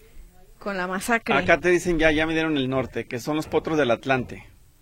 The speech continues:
Speaker 1: Ah, ¿los potros?
Speaker 2: Eso sí.
Speaker 1: Ah, fíjate,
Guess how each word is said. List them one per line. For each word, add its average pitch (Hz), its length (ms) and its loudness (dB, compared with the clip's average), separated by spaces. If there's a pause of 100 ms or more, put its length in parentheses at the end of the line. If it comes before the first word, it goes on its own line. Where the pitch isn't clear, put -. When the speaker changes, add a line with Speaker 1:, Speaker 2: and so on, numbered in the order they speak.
(380)
Speaker 1:
Ah, 349 440 4
¿los 262 140 -2
potros? 330 420 4
Speaker 2:
Eso - 240 -6
sí. - 280 -2 (280)
Speaker 1:
Ah, 381 300 -4
fíjate, 339 520 -4